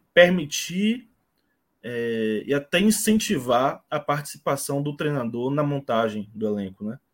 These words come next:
E, e eu acho que Guto vai ter um papel decisivo aí. Eu acho que ele vai ter, vai ter a oportunidade de montar o elenco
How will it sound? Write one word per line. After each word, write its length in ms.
E, 840
e 300
eu 80
acho 180
que 100
Guto 320
vai 140
ter 140
um 80
papel 300
decisivo 680
aí. 180
Eu 160
acho 160
que 80
ele 60
vai 160
ter, 140
vai 200
ter 160
a 40
oportunidade 500
de 100
montar 460
o 140
elenco 600